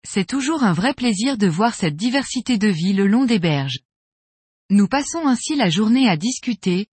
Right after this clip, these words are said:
à rire, à partager ces moments trop courts avec volupté.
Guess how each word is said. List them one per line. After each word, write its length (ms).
à 140
rire, 360
à 120
partager 480
ces 180
moments 360
trop 180
courts 300
avec 240
volupté. 560